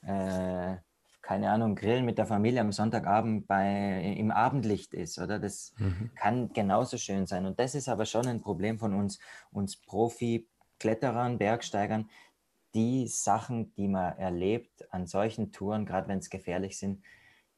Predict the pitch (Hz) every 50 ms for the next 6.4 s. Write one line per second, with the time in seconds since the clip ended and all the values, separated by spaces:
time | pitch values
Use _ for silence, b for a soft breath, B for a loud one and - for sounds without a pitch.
0 | _ _ _ - 98 95 92 101 101 98 95 - - - - - - 107 127 139
1 | 143 139 - - - - _ _ _ _ _ _ _ _ _ _ - - - -
2 | - - - 110 104 90 110 143 147 - - _ - - - - 131 143 156 -
3 | 147 117 - - 98 95 104 123 131 - - 135 147 156 156 - - - b b
4 | b b b b b b b _ - 101 110 113 - 131 120 117 113 110 110 -
5 | 120 113 110 - - 104 - 110 107 - 110 107 101 98 95 92 - - - 104
6 | 95 90 82 80 - - -